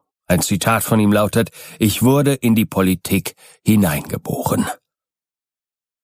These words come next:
Seinen politischen Aufstieg wollte er am liebsten auf direktestem Wege bewerkstelligen.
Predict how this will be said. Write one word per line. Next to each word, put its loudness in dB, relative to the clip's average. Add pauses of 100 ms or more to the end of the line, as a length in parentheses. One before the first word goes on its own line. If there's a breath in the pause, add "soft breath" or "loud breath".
(460)
Seinen 2
politischen 0
Aufstieg 0
wollte 0
er 0
am 2
liebsten 0
auf -2
direktestem 0
Wege 2
bewerkstelligen. -6